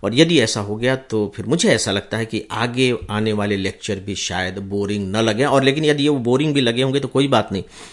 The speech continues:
थोड़ा सा धैर्य रखिए, अ, मेरे साथ थोड़ी यात्रा करने की कोशिश कीजिए, शायद आगे ठीक लगने लगे। तो आइए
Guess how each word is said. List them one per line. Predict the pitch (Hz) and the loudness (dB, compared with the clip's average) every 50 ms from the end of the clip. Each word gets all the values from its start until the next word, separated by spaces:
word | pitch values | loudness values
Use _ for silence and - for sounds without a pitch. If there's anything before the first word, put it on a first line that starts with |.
| - - - - | -20 -18 -4 0
थोड़ा | - - 120 | 2 4 4
सा | - 120 | 4 2
धैर्य | 104 104 107 113 113 120 | 0 0 2 2 4 4
रखिए, | 113 107 107 - 101 107 117 - - - - - - - - - - - - - - - | 2 2 0 -2 -4 -4 -4 -6 -10 -20 -20 -20 -20 -20 -20 -20 -20 -20 -20 -18 -14 -10
अ, | - - 98 | -6 -2 0
मेरे | 107 113 107 104 | 2 2 2 2
साथ | 101 - 104 104 107 101 - - - - - - - | 2 2 2 2 2 0 -2 -6 -6 -6 -6 -4 -2
थोड़ी | 107 107 98 | 0 2 2
यात्रा | 92 107 - - 110 | 2 0 0 -2 -2
करने | 104 - 104 95 104 107 | -2 -2 -2 -2 -2 -4
की | - - 92 | -4 -4 -4
कोशिश | - 107 107 - 107 - | -2 -2 -2 -2 -4 -6
कीजिए, | - 110 104 90 101 107 117 117 - - _ _ _ _ _ _ - | -4 -6 -4 -2 -2 -2 -2 -2 -6 -12 _ _ _ _ _ _ -10
शायद | - - 104 110 113 107 | -4 0 2 2 2 0
आगे | - - - 101 101 104 107 101 87 87 - - - _ _ _ _ _ _ | -2 -4 -6 -4 0 0 2 2 0 -2 -6 -12 -20 _ _ _ _ _ _
ठीक | - - 123 110 - 101 | -4 -2 -2 0 0 -2
लगने | 98 92 98 101 101 | -4 -2 -2 -4 -4
लगे। | 101 98 147 - 233 - _ _ _ _ _ _ _ _ _ _ - - - - - | -4 -4 -6 -8 -12 -12 _ _ _ _ _ _ _ _ _ _ -20 -20 -20 -10 -6
तो | - 113 - 117 | -6 -2 2 4
आइए | 117 95 78 67 - | 4 4 2 -2 -12